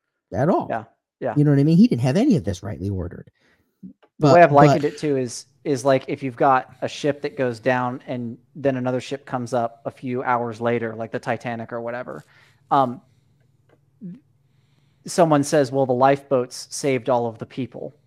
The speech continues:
Speaker 2: Um, well, no, actually, not being hypothermic saved all of the people.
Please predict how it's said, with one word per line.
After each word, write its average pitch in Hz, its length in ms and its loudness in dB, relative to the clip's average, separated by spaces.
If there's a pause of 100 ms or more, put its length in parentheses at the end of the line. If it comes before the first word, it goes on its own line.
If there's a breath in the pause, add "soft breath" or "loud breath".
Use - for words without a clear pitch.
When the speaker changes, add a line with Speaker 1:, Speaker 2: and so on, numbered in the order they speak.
(500)
Speaker 2:
Um, 127 300 2
well, 156 200 2
no, 185 300 8
actually, 170 500 -2
not 160 440 -4
being 156 180 -2
hypothermic 139 720 -6
saved 113 280 -10
all 107 140 -8
of - 120 -20
the - 60 -20
people. - 420 -16